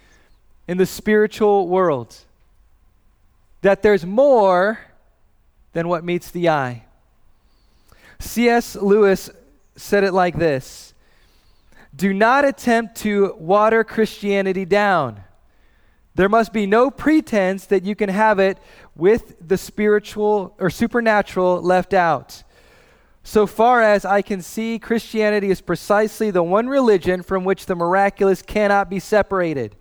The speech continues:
You must frankly argue for supernaturalism from the very outset."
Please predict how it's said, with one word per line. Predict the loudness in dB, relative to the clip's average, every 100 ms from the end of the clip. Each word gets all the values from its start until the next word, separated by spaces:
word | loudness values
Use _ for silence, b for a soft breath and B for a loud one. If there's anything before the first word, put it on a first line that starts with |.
| b b b b b b b _ _ _ _
You | -6 0
must | 0 0 -6 -20 _ _
frankly | -10 0 0 0 -2 0
argue | 2 2 0 -2 -4 -2
for | -4 -4 -4
supernaturalism | -4 -8 -4 -4 0 0 0 -4 -4 -4 -4 -6 -6 -12 _
from | -10 -8
the | -6
very | -2 0 2 0 -4
outset." | -4 -4 -4 -10 -10 -10